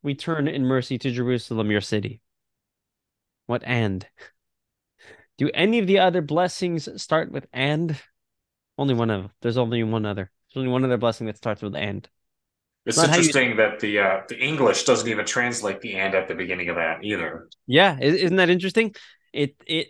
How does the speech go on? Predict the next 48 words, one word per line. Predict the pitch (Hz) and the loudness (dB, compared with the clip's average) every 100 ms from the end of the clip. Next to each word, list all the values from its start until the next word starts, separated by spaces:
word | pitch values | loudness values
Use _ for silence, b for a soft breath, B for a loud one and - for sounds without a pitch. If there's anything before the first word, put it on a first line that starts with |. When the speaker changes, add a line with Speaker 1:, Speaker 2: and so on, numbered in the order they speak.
| - | -6
Speaker 1:
grammatically, | 156 156 175 220 214 190 | -2 2 4 4 4 2
it | 175 | 2
doesn't | 175 165 156 | 2 2 0
make | 143 | -2
sense. | - 117 104 - - _ _ _ _ _ _ _ _ _ _ _ _ _ _ _ _ | -4 -6 -8 -18 -20 _ _ _ _ _ _ _ _ _ _ _ _ _ _ _ _
It, | 113 - | -10 -10
it's, | - 135 - - | -8 -10 -10 -8
it's | 131 - | -8 -2
not | 170 131 | -2 2
how | 160 156 | 4 6
you | 151 | 4
would | 143 | 2
translate | 127 202 185 151 143 | 2 2 2 2 0
it, | 127 | 0
right, | 120 131 | 0 0
if | 127 | -2
you're | 135 | -6
trying | - 147 | -4 -4
to | 123 | -2
make | 123 113 | -6 -8
sense. | - 107 - - - | -8 -12 -12 -12 -4
But, | 123 - - b b b b b | -4 -4 -14 b b b b b
and, | - | -4
and | 160 165 | 2 4
that's | 175 | 4
why | - | 4
translations | 160 165 151 156 147 143 | 2 2 2 0 0 0
are | 135 | 0
a | |
little | 139 156 208 | -2 -4 -4
bit, | 196 175 - _ _ _ _ _ | -4 -6 -8 _ _ _ _ _
there's | 139 135 | -6 -2
always | 170 165 | 0 0
inaccuracy | 156 151 143 - 135 127 | 0 0 -2 -4 -12 -12
to | 127 | -10
translations, | - 117 107 110 101 95 | -6 -4 -2 -4 -4 -10
because | - 135 139 | -6 -2 2
there | 143 | 4
is | 208 180 | 4 2
a | |
significance | 156 156 170 160 151 139 | -4 0 -2 -2 -4 -6
to | - 131 | -6 -2
that | 120 | -2
"and," | 117 131 107 98 | 0 -2 -2 -2
a | |
very | 123 143 | 0 2
big | 123 127 | 2 0
significance. | - 120 110 104 107 117 - - | -2 -8 -8 -12 -14 -14 -18 -20